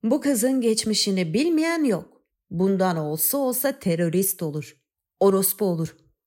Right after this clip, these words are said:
uyuşturucu satıcısı olur. Surata baksana, leş gibi vatan haini suratı bu." "Amirim."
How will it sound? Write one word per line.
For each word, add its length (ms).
uyuşturucu 640
satıcısı 580
olur. 380
Surata 480
baksana, 440
leş 440
gibi 260
vatan 300
haini 400
suratı 440
bu." 100
"Amirim." 760